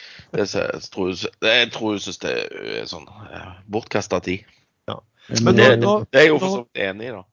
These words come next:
Speaker 2: nå har vi <laughs>
Speaker 1: Men, men
Speaker 2: hørt
Speaker 1: jeg, jeg, jeg skulle, jeg skulle s-, eh, jeg skulle si noe, eh, men jeg glemte det, fordi at Erlend begynte å, å, å mobbe meg
Speaker 3: Ja.
Speaker 1: sånn som vanlig. Jo, så, så dere at vi hadde kvinnelige lyttere som ikke var lesbiske? De, de,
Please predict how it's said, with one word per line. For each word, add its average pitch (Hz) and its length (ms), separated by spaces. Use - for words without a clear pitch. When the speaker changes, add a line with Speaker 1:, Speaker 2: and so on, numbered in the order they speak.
Speaker 2:
nå 165 80
har 175 80
vi 170 160
<laughs> - 680
Speaker 1:
Men, 175 160
men 180 160
Speaker 2:
hørt 185 80
Speaker 1:
jeg, - 100
jeg, 202 100
jeg 180 80
skulle, 185 260
jeg 170 100
skulle 175 240
s-, - 160
eh, 127 360
jeg 139 80
skulle 143 180
si 147 200
noe, 107 240
eh, 117 480
men 113 120
jeg 113 120
glemte 101 240
det, 117 80
fordi 110 240
at 104 160
Erlend 85 280
begynte 104 280
å, 90 280
å, - 100
å - 40
mobbe 90 280
meg 113 120
Speaker 3:
Ja. 113 40
Speaker 1:
sånn 110 160
som 98 120
vanlig. 95 200
Jo, 233 180
så, - 240
så 196 120
dere 214 200
at 190 80
vi 170 80
hadde 147 260
kvinnelige 120 500
lyttere 127 360
som 117 160
ikke 107 240
var 104 120
lesbiske? 113 460
De, 135 120
de, 151 180